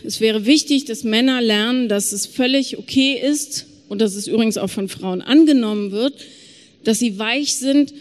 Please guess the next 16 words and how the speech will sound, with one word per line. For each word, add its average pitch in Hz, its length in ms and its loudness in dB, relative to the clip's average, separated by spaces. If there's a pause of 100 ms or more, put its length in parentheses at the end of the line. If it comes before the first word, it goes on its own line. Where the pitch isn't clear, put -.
(220)
dass 220 200 -2
sie 220 260 0 (540)
ihre 220 180 0
Gefühle 294 480 0
zeigen 240 420 -4
dürfen, 240 320 -2
dass 226 160 0
sie - 100 -8
emotional 226 600 0
sein 240 160 -2
dürfen, 233 220 -2
dass 220 120 -6
sie 233 80 -6
sich 208 260 -4
schlecht, 277 380 0
schwach, - 560 -6